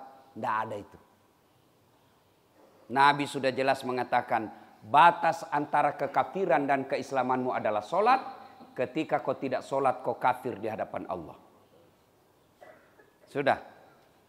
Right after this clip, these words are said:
Kalau mau lihat orang baik, lihat sholatnya. Bapak-bapak mau milih pemimpin, lihat sholatnya. Ibu-ibu mau li-, pilih menantu, lihat sholatnya. Kalau sholatnya baik,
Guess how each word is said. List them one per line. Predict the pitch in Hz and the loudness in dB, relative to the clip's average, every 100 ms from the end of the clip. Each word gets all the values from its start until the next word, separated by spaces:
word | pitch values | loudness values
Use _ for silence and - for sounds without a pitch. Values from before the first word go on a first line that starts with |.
| _ _ _ _ _ _ _ _ _ | _ _ _ _ _ _ _ _ _
Kalau | 117 131 131 | 0 2 4
mau | 156 | 2
lihat | 156 156 147 | 4 2 2
orang | 143 143 139 | 2 4 6
baik, | 151 170 139 | 4 4 2
lihat | 151 151 | -2 0
sholatnya. | 143 131 - 92 - _ _ _ - - - - - | -2 -2 -4 -16 -20 _ _ _ -20 -20 -20 -14 0
Bapak-bapak | 127 143 147 156 156 165 156 | 2 2 6 6 8 6 6
mau | 156 160 160 | 6 6 4
milih | 165 165 165 165 156 | 2 0 0 -2 0
pemimpin, | 156 165 160 - 170 165 | -2 -2 -2 -2 -2 2
lihat | 175 170 | 0 0
sholatnya. | 160 143 - - - - _ _ - - | 0 -2 -4 -10 -20 -20 _ _ -20 -6
Ibu-ibu | 143 147 156 160 160 170 | -2 0 0 0 0 0
mau | 151 160 | 4 4
li-, | 165 165 - | 4 -2 -6
pilih | 156 151 165 160 - | -2 0 0 0 -2
menantu, | 147 156 165 165 175 | 2 4 2 2 -2
lihat | 175 190 185 | 2 2 2
sholatnya. | 185 165 151 104 92 - - - - | 2 2 0 -4 -14 -16 -20 -20 -6
Kalau | - 160 170 | 2 4 4
sholatnya | 170 175 170 180 180 | 2 2 2 2 4
baik, | 180 175 | 4 4